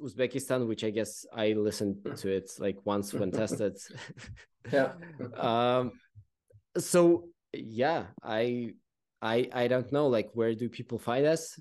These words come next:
Speaker 1: But, um, in terms of the geography, we are serving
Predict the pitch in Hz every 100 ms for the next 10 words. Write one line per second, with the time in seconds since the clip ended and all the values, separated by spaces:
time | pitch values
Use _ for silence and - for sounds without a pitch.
0 | - 110 110 107 - 117 110 110 107 -
1 | 135 117 131 123 123 107 - 113 110 101
2 | - _ _ _ _ - _ _ _ 123
3 | 120 117 143 135 160 147 117 117 117 117
4 | - 123 113 120